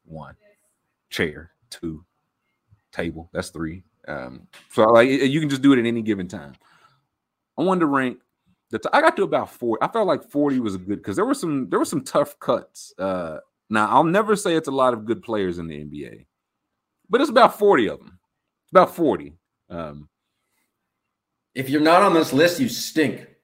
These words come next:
Speaker 1: You're bad. Um, but this is real life, again, like the quarterback tiers, not fantasy. It's only for this year. So if LeBron melts down next year, doesn't matter. If Cade Cunningham's the best player in the league next year, it doesn't matter.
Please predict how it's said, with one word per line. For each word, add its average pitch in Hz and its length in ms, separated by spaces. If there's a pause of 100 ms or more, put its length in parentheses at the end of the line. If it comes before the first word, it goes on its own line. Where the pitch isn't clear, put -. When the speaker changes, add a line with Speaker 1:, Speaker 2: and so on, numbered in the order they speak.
(120)
Speaker 1:
You're 107 160
bad. 98 520 (320)
Um, 69 440 (1160)
but 107 100
this 170 140
is 160 80
real 151 260
life, 127 320
again, 113 520
like 101 160
the 104 60
quarterback 98 540
tiers, 87 480 (500)
not 95 200
fantasy. 95 460
It's - 240
only 113 300
for 127 160
this 120 260
year. 92 380 (220)
So 82 600 (1040)
if 73 100
LeBron 104 340
melts 107 280
down 107 320
next 107 300
year, 104 200
doesn't 98 320
matter. 92 300
If 85 100
Cade 107 300
Cunningham's 101 440
the 87 40
best 98 260
player 98 140
in 92 60
the 90 60
league 90 220
next 87 260
year, 85 160
it 76 140
doesn't 92 300
matter. 76 400